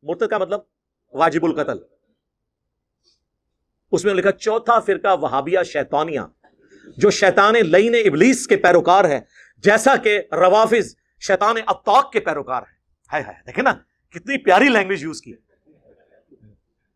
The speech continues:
अब यहां पे उन्होंने उलमाए देवबंद ने छब्बीस सवालात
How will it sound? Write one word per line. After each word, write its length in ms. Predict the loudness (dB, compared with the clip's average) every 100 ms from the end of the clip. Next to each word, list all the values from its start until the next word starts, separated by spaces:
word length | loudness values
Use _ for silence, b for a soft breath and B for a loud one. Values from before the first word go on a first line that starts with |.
| _ _ _ _ _ _ _ _ _ -20 _ _ -20 -12 0
अब 140 | 2
यहां 280 | 4 4 2
पे 120 | 2
उन्होंने 280 | 2 2 2
उलमाए 220 | 2 2
देवबंद 320 | 0 2 0 -2
ने 80 |
छब्बीस 440 | -6 -6 0 0 2
सवालात 420 | 2 4 2 0